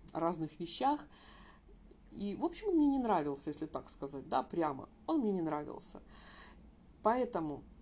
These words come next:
всё, что я делала для него, я делала это потому, что мне этого хотелось, да. Вот он мне предложил пойти с ним в магазин,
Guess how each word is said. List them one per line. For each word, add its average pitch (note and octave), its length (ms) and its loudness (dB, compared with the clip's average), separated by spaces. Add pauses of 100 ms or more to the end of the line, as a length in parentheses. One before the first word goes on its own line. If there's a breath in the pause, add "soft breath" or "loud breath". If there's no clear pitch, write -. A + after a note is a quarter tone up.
всё, D#4 200 0
что - 180 -4
я G#3+ 140 4
делала F3+ 460 6
для F3 160 0
него, D4 540 2
я B3 240 -2
делала A3 420 0
это F3+ 240 -4 (200)
потому, B3+ 360 4
что - 160 0
мне C4 280 6
этого F3+ 220 0
хотелось, E3 640 -4
да. E4 280 0
Вот F#3+ 180 -6
он C4 80 -4
мне B3 160 -4
предложил C4 500 -2
пойти G#3+ 320 0
с - 80 -2
ним G3 120 -2
в F3+ 80 -2
магазин, G3 540 2